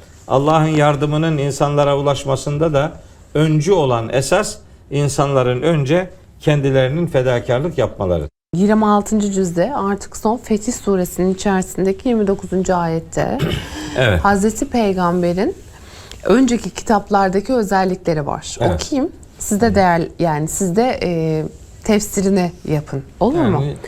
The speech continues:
Speaker 1: ya aslında tek başına onu okumak bile yeterlidir. Son derece açık çünkü.
Speaker 2: Hmm, pekala.
Speaker 1: Hem Peygamberimizin hem müminlerin özellikleri önceki kitaplarda nasılmış onu anlatıyor.
Speaker 2: "Muhammed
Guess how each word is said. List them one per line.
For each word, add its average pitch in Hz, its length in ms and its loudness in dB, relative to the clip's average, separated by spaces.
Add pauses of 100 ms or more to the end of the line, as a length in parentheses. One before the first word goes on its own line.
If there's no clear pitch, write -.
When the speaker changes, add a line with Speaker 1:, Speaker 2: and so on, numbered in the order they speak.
(220)
Speaker 1:
ya 226 260 2
aslında 226 520 2
tek 240 240 -2
başına 196 280 -2
onu 196 140 0
okumak 196 500 -2
bile 156 140 2
yeterlidir. 156 640 0
Son 175 260 2
derece 131 300 2
açık - 280 -4
çünkü. 87 360 -8 (200)
Speaker 2:
Hmm, 175 380 -2
pekala. 190 680 0 (300)
Speaker 1:
Hem 180 160 2
Peygamberimizin 165 880 2 (380)
hem 170 180 4
müminlerin 151 600 2
özellikleri 131 760 0
önceki 143 420 -4
kitaplarda 135 760 -2 (260)
nasılmış 156 560 -2
onu 131 160 0
anlatıyor. 85 520 -2 (100)
Speaker 2:
"Muhammed 262 640 2